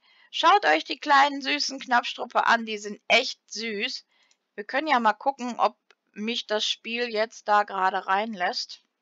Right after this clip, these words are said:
Es lädt schon wieder die ganze Zeit. Hm. Ich glaub weniger.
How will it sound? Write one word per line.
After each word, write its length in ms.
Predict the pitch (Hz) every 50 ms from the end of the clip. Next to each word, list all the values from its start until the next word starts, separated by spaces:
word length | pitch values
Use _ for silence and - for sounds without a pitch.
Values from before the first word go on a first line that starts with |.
| _ _ _ _ _ _ _ _ _ _ _ _ _ _ _ _ _ _
Es 160 | 226 226 -
lädt 240 | - 214 214 214 -
schon 220 | - 196 190 196
wieder 180 | 196 196 196 190
die 80 | 202 208
ganze 400 | 202 196 180 233 - - - -
Zeit. 540 | - - - - - - - - - - _ _ _ _
Hm. 260 | 226 220 214 208 196 _ _ _ _ _ _ _ _ _ _ _ _ _ _ _ _ _ _ _ _ _ _ _ _ _ _ -
Ich 160 | 220 196 -
glaub 260 | - 202 202 202 - -
weniger. 500 | 196 202 208 202 190 175 175 175 214 240